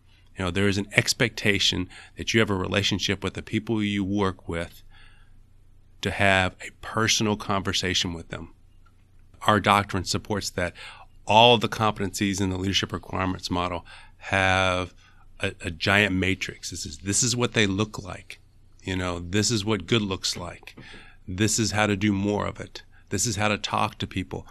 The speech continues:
and, and they're, they're listed out. And, and if, uh, if, uh, leaders and subordinates, uh, or, or peers can sit down and kinda walk through those, our doctrine shows us,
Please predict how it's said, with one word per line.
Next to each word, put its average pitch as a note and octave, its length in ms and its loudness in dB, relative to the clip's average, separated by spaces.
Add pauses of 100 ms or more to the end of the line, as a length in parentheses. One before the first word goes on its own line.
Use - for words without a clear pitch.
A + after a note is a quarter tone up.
(260)
and, F#2+ 260 -2
and F2 360 -4 (540)
they're, F#2+ 160 -2
they're F2+ 220 -2
listed G#2 500 0
out. G2+ 280 -4 (260)
And, G2+ 300 0
and F#2+ 180 -2
if, - 220 -8
uh, F#2+ 200 -12 (720)
if, F#2+ 300 -6
uh, F2+ 200 -4
leaders G#2+ 600 2 (420)
and F2+ 480 -4
subordinates, G#2+ 840 0 (500)
uh, F#2+ 160 0
or, F#2 260 -6
or F2+ 80 -10
peers A2 720 0 (240)
can G2 100 -2
sit - 220 0
down G#2+ 220 4
and F#2+ 80 -4
kinda G2 180 -2
walk G#2 360 2
through A#2+ 200 2
those, F2+ 400 -2 (340)
our F#2+ 180 2
doctrine G#2+ 640 2
shows A2 580 0
us, F2+ 380 -6